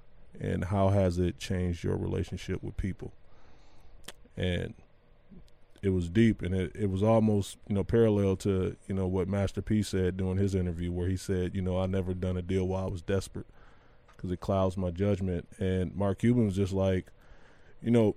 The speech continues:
people judgment get clouded when they see your success,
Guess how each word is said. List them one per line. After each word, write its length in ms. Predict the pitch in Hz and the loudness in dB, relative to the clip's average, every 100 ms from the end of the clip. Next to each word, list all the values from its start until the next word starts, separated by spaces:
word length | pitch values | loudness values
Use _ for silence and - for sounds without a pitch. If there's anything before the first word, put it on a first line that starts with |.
| - | 6
people 480 | 147 160 143 120 - - 117 | 8 8 8 6 4 -12 -2
judgment 420 | 107 135 123 107 | 6 6 6 2
get 160 | 107 - | 2 2
clouded 480 | 117 120 113 98 - - - - - | 4 6 6 4 -2 -16 -20 -20 -8
when 140 | 95 | -4
they 260 | 92 90 87 - - | 0 0 -2 -6 -16
see 220 | - 110 | -8 -2
your 180 | 101 92 | 0 0
success, 540 | - 95 98 101 - | -2 -4 2 2 0